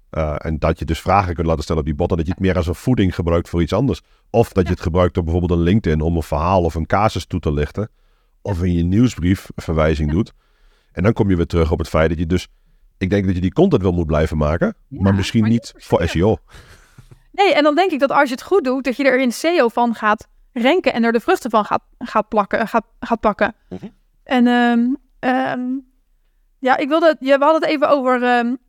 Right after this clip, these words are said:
Speaker 2: eh, bureaus. Toevallig zat ik daar gisteren over na te denken. Ik had iemand aan de lijn en die zei van, die werkte ook bij een, eh, een bureau, maar die gaat binnenkort voor zichzelf beginnen.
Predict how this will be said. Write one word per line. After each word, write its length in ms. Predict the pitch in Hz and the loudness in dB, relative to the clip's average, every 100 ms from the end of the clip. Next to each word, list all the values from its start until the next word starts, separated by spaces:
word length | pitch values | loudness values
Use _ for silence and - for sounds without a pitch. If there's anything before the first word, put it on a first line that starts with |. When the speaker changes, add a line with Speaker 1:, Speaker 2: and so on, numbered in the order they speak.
| - | -8
Speaker 2:
eh, 520 | 247 233 233 233 233 - 233 | -4 -2 -2 -4 -6 -8 -12
bureaus. 760 | 226 254 233 294 247 330 - - _ _ _ | -6 -2 2 4 4 -2 -10 -16 _ _ _
Toevallig 320 | - 311 359 | 0 2 2
zat 140 | - 285 | 0 -2
ik 60 | |
daar 100 | 269 | -4
gisteren 320 | 247 349 - 262 | -4 -4 0 0
over 120 | 233 | 2
na 100 | 277 | 2
te 60 | |
denken. 180 | 320 285 | 2 -4
Ik 60 | - | -2
had 140 | 269 | -2
iemand 260 | 294 285 247 | 2 2 2
aan 120 | 226 | 0
de 60 | 214 | 0
lijn 340 | 220 247 359 | 2 2 2
en 80 | 262 | 0
die 80 | 247 | 2
zei 200 | 254 254 | 0 0
van, 240 | - 233 | 0 0
die 100 | 233 | 0
werkte 240 | 240 240 - | 0 0 0
ook 140 | 269 | 2
bij 200 | 226 220 | 2 2
een, 120 | 220 | 2
eh, 240 | 220 214 214 | 2 2 0
een 100 | 226 | -2
bureau, 260 | 247 285 | 2 4
maar 80 | 320 | 2
die 100 | 254 | -2
gaat 100 | 240 | -4
binnenkort 300 | 233 233 220 | -4 -4 -4
voor 120 | 226 | -4
zichzelf 340 | 208 - 269 285 | -8 -2 -2 0
beginnen. 420 | 254 247 233 226 | -2 -2 -2 -4